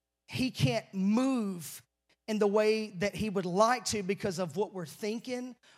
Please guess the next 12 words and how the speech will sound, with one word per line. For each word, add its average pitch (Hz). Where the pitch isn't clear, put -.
what 208
we're 190
saying, 185
and 170
how 180
we're 170
living. 165
So -
he's 175
grieved, 180
right? 202
Being, 240